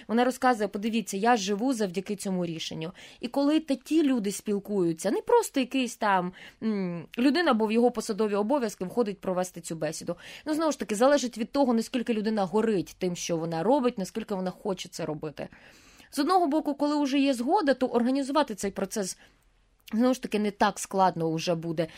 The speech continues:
Якщо до цього вже під'єднана поліція, і в них там є спільні чати такі, так, чат, в якому є поліція, м, е, т-, військові, значить,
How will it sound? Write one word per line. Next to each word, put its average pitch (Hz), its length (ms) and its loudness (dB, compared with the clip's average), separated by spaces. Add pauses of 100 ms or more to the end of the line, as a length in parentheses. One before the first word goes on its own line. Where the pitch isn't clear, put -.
(160)
Якщо 269 400 2 (180)
до 240 80 0
цього 311 240 2
вже 233 160 0
під'єднана 208 560 0
поліція, 202 540 0
і 180 80 2
в 208 40 2
них 285 120 0
там 226 160 0
є 233 120 0
спільні 220 380 2
чати 175 400 0
такі, 160 280 -8
так, 170 180 -2
чат, 311 300 2
в - 20 -6
якому 202 380 2
є 180 240 4 (420)
поліція, 202 760 4 (260)
м, 208 260 2
е, 185 260 2 (260)
т-, 214 160 -10
військові, 208 920 4
значить, 185 440 0